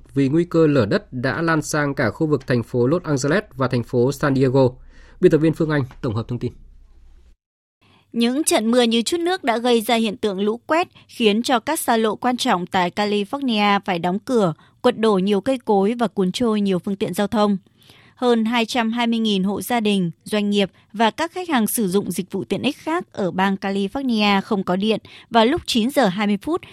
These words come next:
Speaker 2: ngày mùng mười tháng một theo giờ địa phương. Cơ quan Thời tiết Quốc gia cảnh báo về cường độ tăng cường của mưa bão, khuyến cáo người dân chuẩn bị đối phó với nguy cơ xảy ra lũ quét tại San Francisco. Trung tâm thành phố này vừa chứng kiến lượng mưa cao tới hai mươi sáu xăng ti mét,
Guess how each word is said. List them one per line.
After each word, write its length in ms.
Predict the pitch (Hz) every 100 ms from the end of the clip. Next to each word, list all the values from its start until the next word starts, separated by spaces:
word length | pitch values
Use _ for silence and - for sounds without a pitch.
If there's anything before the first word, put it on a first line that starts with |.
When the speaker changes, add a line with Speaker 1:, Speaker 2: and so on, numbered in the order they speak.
| -
Speaker 2:
ngày 140 | 220 214
mùng 220 | 214 208
mười 220 | 214 202
tháng 200 | 202 214
một 140 | 247 185 -
theo 160 | 190
giờ 160 | 175 180
địa 120 | 165 -
phương. 280 | 202 202 175 _ - _ -
Cơ 120 | 233
quan 260 | 214 220 208
Thời 120 | 202
tiết 200 | - 294
Quốc 120 | 311
gia 220 | 277 233
cảnh 280 | 208 196 175
báo 260 | 180 180 202
về 140 | 269
cường 240 | 233 220 202
độ 160 | 208
tăng 260 | - 277 269
cường 340 | - 214 185
của 120 | 170
mưa 160 | 170 208
bão, 320 | 196 196 240 320 - -
khuyến 200 | 254 247
cáo 220 | 233 220
người 180 | 302 262
dân 260 | 233 269
chuẩn 260 | 254 254 180
bị 160 | 185 185
đối 200 | 180 185
phó 220 | 202 185
với 100 | 202
nguy 180 | 214 226
cơ 280 | - 220 208
xảy 240 | - 202
ra 160 | 170 196
lũ 120 | 202 -
quét 320 | 269 339 -
tại 180 | 208 190
San 280 | - 202
Francisco. 840 | 190 202 202 202 - - 220 214 202 - _ _ _ _ _
Trung 180 | - 240
tâm 220 | 233 220
thành 140 | 220
phố 140 | 196 196
này 280 | 226 240 208
vừa 180 | 202
chứng 200 | 196 220
kiến 220 | 220 214 214
lượng 260 | 269 -
mưa 160 | 269 269
cao 200 | - 247
tới 240 | - 185
hai 160 | 220 233
mươi 100 | 214
sáu 240 | - 175
xăng 180 | 202 226
ti 120 | 208
mét, 240 | 202 254